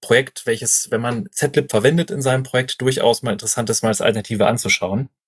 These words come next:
Äh, jetzt erinnert ihr euch, jetzt hatte ich schon ein paar Mal erzählt von einer noch anderen Kompressionslibrary, nämlich Z-Standard.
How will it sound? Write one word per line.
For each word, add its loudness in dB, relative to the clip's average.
Äh, 4
jetzt 2
erinnert 2
ihr -4
euch, -2
jetzt -8
hatte -4
ich -4
schon -4
ein -12
paar -2
Mal 0
erzählt 2
von -2
einer 0
noch 2
anderen -2
Kompressionslibrary, 0
nämlich 0
Z-Standard. -2